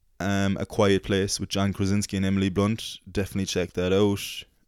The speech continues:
And Crimson Peak. If you can find that, watch that. It's, it's, it is a horror movie,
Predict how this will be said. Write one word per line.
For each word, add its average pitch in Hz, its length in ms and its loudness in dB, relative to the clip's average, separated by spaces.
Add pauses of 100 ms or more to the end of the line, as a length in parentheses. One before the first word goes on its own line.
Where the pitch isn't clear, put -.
And 92 200 -2
Crimson 104 420 0
Peak. 82 340 -6
If 87 120 -8
you 98 80 -2
can 92 160 -2
find 113 340 0
that, 87 300 -4 (260)
watch 90 320 -4
that. 85 160 -2
It's, 82 240 -8
it's, - 300 -2 (360)
it 95 140 2
is 117 120 2
a 127 60 4
horror 117 220 2
movie, 82 400 -2